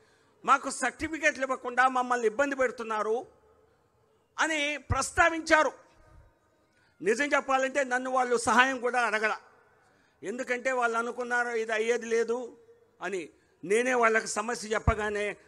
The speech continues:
వెంటనే కాగితం మీద నాకు రాసి ఇవ్వండి సమస్య అని పేపర్ ఇచ్చి, నేను పెన్ ఇచ్చి రాయించా. మరుసటి రోజు నేను విశాఖపట్నం వచ్చా ఢిల్లీ నుంచి.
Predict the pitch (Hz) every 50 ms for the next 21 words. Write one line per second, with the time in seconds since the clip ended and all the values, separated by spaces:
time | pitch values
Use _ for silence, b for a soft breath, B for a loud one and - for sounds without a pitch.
0 | b b b 139 180 208 220 220 254 247 254 254 247 - 208 202 214 240 247 -
1 | 269 247 240 240 226 233 226 220 196 185 190 190 202 - - 214 185 190 185 180
2 | 180 208 202 - - 180 196 208 208 - - 214 185 202 - - _ _ _ _
3 | _ _ _ _ _ _ _ _ _ _ _ _ _ _ _ _ _ _ _ _
4 | _ - 190 240 277 277 254 254 - - _ _ _ _ - 233 240 262 269 -
5 | 294 277 277 254 - - 285 285 254 247 254 254 247 254 - - 247 247 269 294
6 | 294 285 - - 302 262 240 233 240 233 - - 226 156 - - - _ _ _
7 | _ _ _ _ _ _ _ _ _ _ _ _ b b b b b b b 123
8 | 151 180 220 254 269 - - 294 269 - - 262 277 262 240 254 254 254 247 240
9 | 233 220 208 190 208 - - 240 226 226 202 220 220 - - 220 220 196 196 -
10 | 208 190 175 175 190 190 185 180 170 170 139 - - 127 -